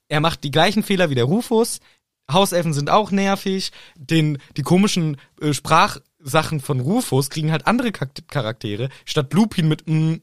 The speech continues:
mm, macht das dann der Arthur Weasley. Also es macht gar keinen, er spricht Malfoy, Malfoy aus. Also ich reg mich schon echt ziemlich auf <laughs> über diese Version teilweise.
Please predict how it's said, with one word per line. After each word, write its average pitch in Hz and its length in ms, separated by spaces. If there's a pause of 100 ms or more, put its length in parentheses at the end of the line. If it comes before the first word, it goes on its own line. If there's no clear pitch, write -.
(220)
mm, 160 300
macht 151 220
das - 80
dann 156 120
der 147 140
Arthur 147 340
Weasley. 127 520 (160)
Also 165 140
es 180 60
macht 190 140
gar 208 120
keinen, 190 140 (120)
er 175 100
spricht - 320
Malfoy, 170 520 (140)
Malfoy 165 600
aus. 76 300 (120)
Also 160 180
ich 180 120
reg 214 120
mich 202 140
schon 180 160
echt 190 200
ziemlich 170 280
auf 135 220
<laughs> - 0
über 107 160
diese 101 200
Version 98 300
teilweise. 95 380